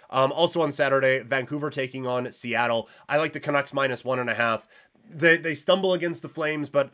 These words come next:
that one, I, I talked about it with Ca-, Canuck Clay last night. That was basically a schedule loss. It's a back-to-back.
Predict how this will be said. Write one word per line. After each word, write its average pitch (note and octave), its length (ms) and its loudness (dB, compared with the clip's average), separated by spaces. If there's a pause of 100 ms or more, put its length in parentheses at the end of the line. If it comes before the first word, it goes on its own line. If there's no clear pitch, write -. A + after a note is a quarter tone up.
that D3 340 -6
one, C#3 300 0
I, D#3 160 -6
I D3 40 -4
talked D#3 200 2
about C3+ 160 2
it B2 40 0
with A#2+ 180 -6
Ca-, - 180 -4 (100)
Canuck A#2 220 -8
Clay A2 180 -4
last G2 280 -8
night. F#2 180 -6 (240)
That F3 180 2
was D3 280 -2
basically E3+ 600 -2
a B2+ 40 0
schedule A2 420 -4
loss. E2+ 300 -8 (260)
It's D#3+ 160 -4
a - 20 -4
back-to-back. D3+ 720 -2